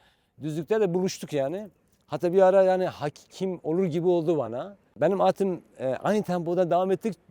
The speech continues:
ettiği için o biraz küstü. E, podaya yakın küstü artık yani çünkü bizim at direndikçe, direndiği için o küstü. Yoksa aslında bana hakim olur gibi oldu yani orada. E, ikisi de çok kaliteli bir at ama bizim, benim bindiğim, e, at yani gerçekten, e, özel bir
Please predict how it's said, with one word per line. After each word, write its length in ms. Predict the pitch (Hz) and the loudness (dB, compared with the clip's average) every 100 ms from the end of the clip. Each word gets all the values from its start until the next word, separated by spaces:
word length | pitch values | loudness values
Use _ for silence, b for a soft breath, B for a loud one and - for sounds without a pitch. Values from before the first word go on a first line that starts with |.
| - | -8
ettiği 400 | 147 _ 185 233 | -8 _ -2 0
için 360 | - 202 214 - | -2 -6 -6 -2
o 240 | 196 170 | -2 4
biraz 240 | 202 196 | 4 4
küstü. 400 | - 143 - 127 - _ _ - | 2 -10 -6 -8 -8 _ _ -12
E, 120 | 104 | -10
podaya 320 | - 147 151 | 0 2 4
yakın 300 | 151 156 202 | 4 2 -2
küstü 360 | - 156 - 147 | 0 -4 0 2
artık 300 | 120 110 120 | 2 0 0
yani 180 | 120 120 | 0 -2
çünkü 320 | - 120 131 b b b b - | -6 -6 -8 b b b b -6
bizim 220 | 120 151 | 0 2
at 120 | 143 _ _ | 2 _ _
direndikçe, 720 | 139 160 196 240 196 180 170 | 4 4 6 2 2 0 2
direndiği 560 | 151 180 190 214 240 254 | 6 6 6 4 4 4
için 220 | - 262 | 2 4
o 180 | 226 190 | 6 4
küstü. 300 | 120 95 127 | 2 -4 0
Yoksa 300 | 165 - 151 | 0 2 0
aslında 260 | 147 190 | 2 0
bana 180 | 185 190 | 0 0
hakim 260 | 156 - 180 | -2 -2 0
olur 140 | 190 | 0
gibi 200 | 165 170 | 0 4
oldu 260 | 180 165 143 | 4 4 2
yani 300 | 123 104 131 | -2 -2 -6
orada. 360 | 113 127 214 - b b b b b _ | -6 -6 -12 -14 b b b b b _
E, 100 | 160 | -6
ikisi 240 | 175 - | -4 2
de 40 | 220 | 2
çok 200 | - 180 | 4 2
kaliteli 440 | 143 139 120 110 | 4 2 -2 -4
bir 160 | 110 160 | -2 -2
at 120 | 139 | 0
ama 220 | 139 147 | 0 0
bizim, 280 | 131 131 147 | -4 -8 -8
benim 480 | - 117 131 143 123 | -8 -6 -4 -2 -2
bindiğim, 360 | 139 127 127 | -2 -2 -6
e, 220 | 113 117 113 | -6 -6 -4
at 300 | 117 113 117 | -6 -8 -6
yani 280 | 117 110 | -4 -4
gerçekten, 580 | 104 127 - 107 101 113 | -4 -4 -4 -8 -6 -8
e, 180 | 107 - 95 | -8 -14 -14
özel 520 | - 64 107 101 | -14 -12 -6 -6
bir 80 | 82 | -6